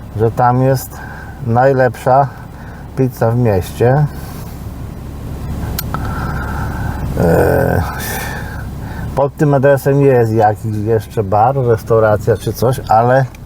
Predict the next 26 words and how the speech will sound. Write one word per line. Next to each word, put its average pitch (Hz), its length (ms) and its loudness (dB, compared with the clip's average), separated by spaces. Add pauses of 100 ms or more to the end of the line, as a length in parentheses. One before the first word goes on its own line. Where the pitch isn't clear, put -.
(3250)
no 107 120 4
ale 131 200 4
nie 160 160 6
wiem, 113 160 2
czy 107 220 0
się 107 260 2
właściciel, 117 840 2
czy - 160 -2
się 120 140 2
właściciel 139 580 2
zmienił, 131 400 4
no 123 120 4
jak 101 140 2
się 123 100 0
zmienił 120 340 4
właściciel 120 480 0 (760)
i 101 40 -2
się 113 160 2
zmienił 113 380 6
kucharz, 127 420 2
to 117 80 2
może 117 280 4
być, 120 260 2 (1500)
to 113 80 4
może 117 260 4
być 120 340 2